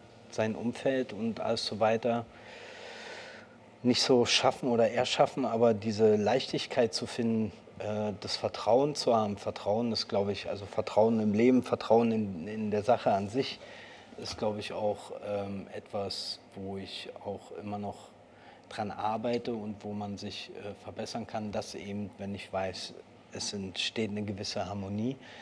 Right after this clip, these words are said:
dann funktioniert auch alles reibungsloser und da eben mal loslassen und diese Harmonie entstehen lassen, sich vielleicht auch mal zurücknehmen und, und das einfach machen, ähm, oder auch,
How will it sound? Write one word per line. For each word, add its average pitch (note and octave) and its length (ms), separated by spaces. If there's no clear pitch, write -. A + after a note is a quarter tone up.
dann G2+ 360
funktioniert A2 680
auch F#2+ 140
alles - 300
reibungsloser G#2 720
und G2+ 200
da G#2 180
eben G2+ 240
mal G2+ 160
loslassen G2+ 680
und F#2+ 240
diese F#2+ 240
Harmonie G2 400
entstehen G#2+ 480
lassen, G2 300
sich F#2 200
vielleicht G2 340
auch G2+ 60
mal G2 180
zurücknehmen G2+ 680
und, G#2 260
und G2+ 260
das G2+ 160
einfach G2+ 400
machen, G#2 360
ähm, F#2+ 320
oder G2+ 300
auch, - 300